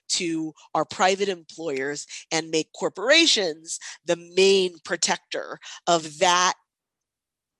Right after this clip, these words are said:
part of our resilience, which takes me to my third project, which is really excited, uh, uh, which is really exciting to me. And that's me thinking about the corporation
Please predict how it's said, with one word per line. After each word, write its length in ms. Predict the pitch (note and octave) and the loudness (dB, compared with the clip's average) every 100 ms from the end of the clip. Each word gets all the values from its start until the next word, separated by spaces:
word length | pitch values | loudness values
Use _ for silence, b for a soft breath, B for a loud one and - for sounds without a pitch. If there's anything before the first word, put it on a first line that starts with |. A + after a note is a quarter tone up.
| - | -10
part 400 | - G#3+ G3 B3+ - | -2 2 2 2 0
of 140 | F3+ | 2
our 120 | D#3+ | 2
resilience, 600 | E3 B3+ G#4 A#3 E3+ - - B B | 0 -2 0 0 -2 -4 -14 B B
which 180 | E4+ - | 2 4
takes 180 | D#4+ | 4
me 100 | D4+ | 4
to 100 | C4 | 4
my 100 | B3 | 4
third 240 | A3+ A3 A3 | 2 0 2
project, 400 | A#3 A#3 B3 - | 2 2 -2 -6
which 140 | B3 | -8
is 100 | A#3+ | -6
really 220 | B3 B3+ | -4 -6
excited, 500 | A#3+ - B3+ B3 A#3+ B B B G3 | -4 0 2 2 0 B B B 2
uh, 200 | G3+ - | 4 6
uh, 140 | G3+ | 4
which 180 | F#3+ A3 | 2 -2
is 140 | G#3+ G#3 | -4 -4
really 220 | G#3+ G#3 | -2 -4
exciting 400 | - G3 G3+ G#3+ | -2 -2 -2 -4
to 100 | A#3 | -10
me. 220 | G#3 G#3 | -8 -6
And 140 | - G3 | -6 -2
that's 280 | G3 - F#3+ | -4 -4 -8
me 360 | G3 F#3 F#3 B B B | -6 -4 -6 B B B
thinking 400 | - G#3+ G3 G3+ G3 | -2 -2 0 -2 2
about 480 | F#3 F3+ E3 E3 D#3+ B B B | 0 4 4 4 0 B B B
the 80 | E3+ | -6
corporation 840 | - G3+ - C#3 D#3 - B3+ C4+ | -2 -4 -2 -2 0 0 -2 -6